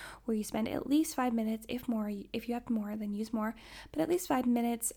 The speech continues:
um, of alone time where you just take enough time to reset, come back to baseline, find some peace and quiet, and just kind of reflect on what's going on, how you can maybe problem solve whatever you're going through.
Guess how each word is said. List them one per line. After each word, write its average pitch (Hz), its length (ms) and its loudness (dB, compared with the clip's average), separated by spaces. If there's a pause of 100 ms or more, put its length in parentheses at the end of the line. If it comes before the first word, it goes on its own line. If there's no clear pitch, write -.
um, 233 380 2 (120)
of 247 140 0
alone 240 400 2
time 233 340 -2
where 220 160 -2
you 214 220 -2
just 220 220 -4
take 302 220 -4
enough 302 140 2
time 233 260 -2
to 220 240 -2
reset, 254 460 0
come 269 140 0
back 285 180 -2
to 262 80 -2
baseline, 226 400 -2 (320)
find 285 300 6
some 285 180 6
peace 247 400 0
and 220 160 -4
quiet, 277 440 2 (360)
and 240 240 0
just 233 180 -4
kind 277 180 2
of 262 60 2
reflect 247 540 -2
on 226 460 2
what's 247 200 -2
going 240 280 2
on, 220 260 0
how 233 420 -2
you 240 160 0
can 233 160 -4
maybe 214 220 -2
problem 320 440 2
solve 302 400 4
whatever 277 320 2
you're 262 180 0
going 262 400 2
through. 254 400 2